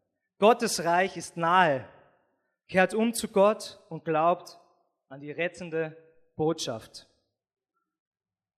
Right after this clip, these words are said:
Und wenn wir gleich weiterlesen, dann, glaub ich, der nächste Slide, also wirklich unmittelbar, was er danach gemacht hat. Das finde ich so hochinteressant, hochspannend. Dann lesen wir weiter. Am See Genezareth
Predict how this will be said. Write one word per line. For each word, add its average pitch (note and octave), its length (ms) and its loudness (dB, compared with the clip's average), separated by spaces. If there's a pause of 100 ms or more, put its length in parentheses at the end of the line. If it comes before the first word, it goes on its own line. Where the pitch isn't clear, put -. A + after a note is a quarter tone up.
(320)
Und D#3 80 -6
wenn E3+ 100 8
wir G3 80 6
gleich F3+ 180 4
weiterlesen, G#3+ 680 0
dann, D#3+ 140 -14
glaub E3 180 -14
ich, - 80 -20
der E3 100 -14
nächste G#3 420 -6
Slide, F3 600 -8 (580)
also D#3+ 140 -8
wirklich - 400 -10
unmittelbar, G#3+ 1120 -2 (760)
was E3+ 220 -4
er F3+ 60 0
danach E3 360 -2
gemacht E3+ 420 -10
hat. - 260 -14 (160)
Das - 80 -20
finde F3+ 140 -4
ich E3 60 -4
so F#3 280 -2
hochinteressant, F#3 960 -2
hochspannend. E3 680 -4 (680)
Dann D#3 120 0
lesen F3+ 200 6
wir F3+ 120 4
weiter. F#3+ 600 4
Am E3+ 100 -6
See G#3 220 2
Genezareth G#3+ 720 -4